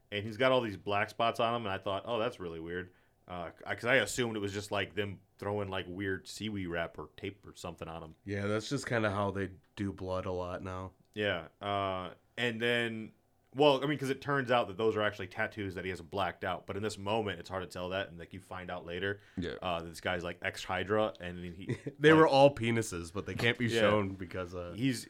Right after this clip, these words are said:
Speaker 1: he's, like, a shamed guy in, uh, what, what's that? Sons of Anarchy. 'Cause that's what they do, right? They're like, "Oh, your tats mean something, and if you're, you're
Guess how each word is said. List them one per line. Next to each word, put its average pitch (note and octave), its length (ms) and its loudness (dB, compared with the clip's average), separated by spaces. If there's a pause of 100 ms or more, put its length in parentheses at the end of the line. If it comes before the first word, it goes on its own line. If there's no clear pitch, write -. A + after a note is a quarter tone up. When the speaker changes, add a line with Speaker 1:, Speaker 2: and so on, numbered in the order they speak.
Speaker 1:
he's, C#3+ 280 0
like, D#3 220 8
a B2 80 2
shamed C3+ 560 2
guy G#2 300 6
in, F2 320 -4
uh, E2+ 480 -6 (340)
what, F#2 240 -8
what's G#2 200 -6
that? F#2+ 380 0
Sons B2+ 300 -2
of A2 80 2
Anarchy. F#2 460 -2 (540)
'Cause G#2+ 80 -2
that's G#2+ 160 0
what G2 60 -6
they F2+ 100 -2
do, F2+ 240 -4
right? F2 280 -4
They're F2+ 80 -10
like, F2 200 -6
"Oh, G2 140 0
your E2+ 120 -4
tats G2 340 -2
mean F#2+ 200 -6
something, E2+ 340 -10
and D#2+ 100 -12
if D#2+ 80 -12
you're, F#2 240 -6 (120)
you're F#2+ 180 -6